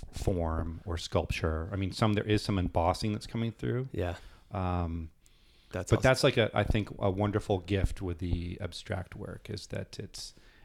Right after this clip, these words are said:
Speaker 1: it's taking on this illusionary aspect. Well, there's, like, the realism illusionary in the earlier work. This
Speaker 2: Yeah.
Speaker 1: one is more,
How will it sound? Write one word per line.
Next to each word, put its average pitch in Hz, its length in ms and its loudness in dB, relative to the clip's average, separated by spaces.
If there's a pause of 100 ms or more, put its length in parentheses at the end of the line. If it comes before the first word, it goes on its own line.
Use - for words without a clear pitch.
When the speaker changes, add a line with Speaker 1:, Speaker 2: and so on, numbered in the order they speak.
Speaker 1:
it's - 180 -8
taking 90 420 -4
on 82 480 -6 (960)
this 87 220 -8
illusionary 98 540 4
aspect. - 640 -4
Well, 98 160 8
there's, 92 240 0
like, 95 300 0
the 90 140 0
realism 104 520 4
illusionary 120 560 4
in 120 100 4
the 110 60 2
earlier 117 320 4
work. 123 300 2
This 98 140 4
Speaker 2:
Yeah. 92 80 2
Speaker 1:
one 101 100 6
is 90 100 2
more, 92 640 2